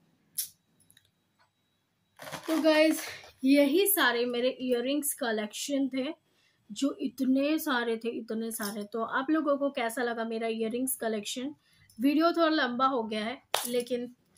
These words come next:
आप लोग लाइक, शेयर, सब्सक्राइब ज़रूर करना, सबके लिए यूज़फुल होगा।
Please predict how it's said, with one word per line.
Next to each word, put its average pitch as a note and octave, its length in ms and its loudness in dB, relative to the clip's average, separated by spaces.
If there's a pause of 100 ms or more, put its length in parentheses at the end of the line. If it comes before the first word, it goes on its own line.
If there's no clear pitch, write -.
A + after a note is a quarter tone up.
(640)
आप A3+ 160 -6
लोग B3 180 0
लाइक, A#3+ 540 -2
शेयर, B3+ 540 -4
सब्सक्राइब A3+ 800 -6
ज़रूर A3+ 360 -2
करना, A3+ 320 -4
सबके A#3+ 460 -4
लिए C4+ 140 0
यूज़फुल A#3 500 -4
होगा। A3 300 -4